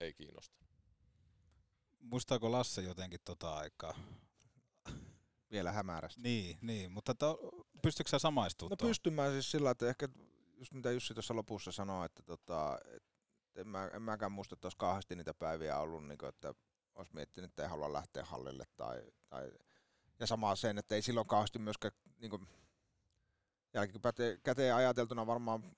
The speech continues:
Speaker 3: hyväkin, että sitä on nuorena niin tavallaan, ehkä onko se naivi vai mitä, mutta ei siinä ajateltu, niinku, että tässä on jotain erikoista. Nyt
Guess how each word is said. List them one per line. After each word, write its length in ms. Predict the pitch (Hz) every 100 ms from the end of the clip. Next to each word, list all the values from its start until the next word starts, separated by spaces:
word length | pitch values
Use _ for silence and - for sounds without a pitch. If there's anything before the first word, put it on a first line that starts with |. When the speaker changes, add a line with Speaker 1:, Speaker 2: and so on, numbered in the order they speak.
| 135
Speaker 3:
hyväkin, 300 | 135 120 110
että 300 | - 107 95 92
sitä 200 | - 107
on 120 | 110
nuorena 340 | 107 107 101
niin 340 | 98 98 95 95
tavallaan, 480 | 98 95 92 90 85 _ _ _
ehkä 240 | - 71
onko 240 | - 87
se 80 | 98
naivi 400 | 101 90 87 90
vai 140 | 87 87
mitä, 260 | 80 90
mutta 200 | 82 90
ei 80 | 95
siinä 180 | 110 73
ajateltu, 480 | 92 87 90 85 90
niinku, 240 | 82 80
että 160 | - -
tässä 220 | 92 95
on 40 |
jotain 240 | - 82 78
erikoista. 380 | 87 82 - 151
Nyt 140 | -